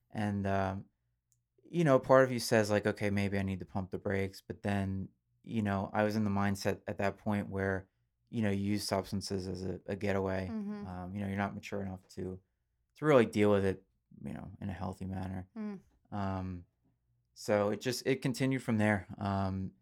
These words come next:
Speaker 1: you know, I was trying to take on more, um, you know, balance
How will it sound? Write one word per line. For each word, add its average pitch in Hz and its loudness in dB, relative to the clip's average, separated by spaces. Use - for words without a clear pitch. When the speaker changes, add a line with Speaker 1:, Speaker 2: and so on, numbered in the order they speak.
Speaker 1:
you 117 0
know, 110 8
I 104 8
was 104 2
trying 113 2
to 110 0
take 110 0
on 104 4
more, 101 2
um, 92 -8
you 104 -2
know, 98 0
balance 95 -2